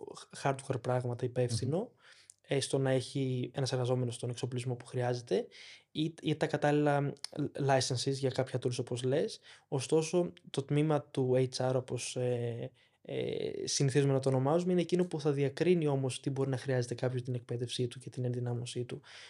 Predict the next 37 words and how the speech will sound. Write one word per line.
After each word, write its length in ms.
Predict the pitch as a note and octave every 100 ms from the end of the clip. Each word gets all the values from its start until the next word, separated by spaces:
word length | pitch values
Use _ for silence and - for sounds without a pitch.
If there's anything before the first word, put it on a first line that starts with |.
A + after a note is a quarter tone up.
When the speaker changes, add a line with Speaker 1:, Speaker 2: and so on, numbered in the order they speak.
| -
Speaker 1:
Το 100 | -
I 60 | D3
T 160 | D3 -
σαφώς 280 | C3+ D#3
παραμένει 400 | D#3 C3 C3+ D#3+
σε 80 | D#3
κεντρικό 380 | C#3 C3 B2+ C#3+
ρόλο 200 | C#3+ E3+
στο 140 | -
να 80 | D3
μπορέσει 260 | C#3 D3 D3
όλο 80 | C#3
αυτό 140 | D3
να 60 | C#3+
το 100 | C#3
σετάρει 600 | C3+ C3+ C#3+ C#3 C#3 C#3 _ - _
στο 520 | - - C#3+ C#3 C3+ C3
σωστό 280 | - B2 C#3
πλαίσιο 380 | C#3 C#3+ C#3+ C#3+
και, 560 | C#3+ C3+ C3 C3 B2+ B2+ _ _ _
ε, 320 | B2+ B2 B2
να 80 | B2
είναι 100 | C3
αποδοτικό. 720 | C3+ C3+ C3 B2+ A#2+ C3+ A#2 - _ -
Αλλά 640 | - C3+ C3+ C3 C3 B2+ B2+
το 200 | - D#3+ D#3
H 160 | F3
R 40 | G3 -
που 360 | D#3 D3+ - -
ουσιαστικά 500 | - C#3 - - D3
περικλεί 340 | D3 C#3+ D#3
οποιαδήποτε 400 | D3 D3+ D#3 C#3+
διαδικασία 840 | C3+ B2+ A#2+ A#2+ - B2+ B2 A#2 - _ -
μέσα 180 | C3+
στον 120 | - B2+
οργανισμό, 580 | A#2+ A#2+ A#2 G3+ C4+ C#4 _ _ _ -
ε, 600 | - C#3 - - - -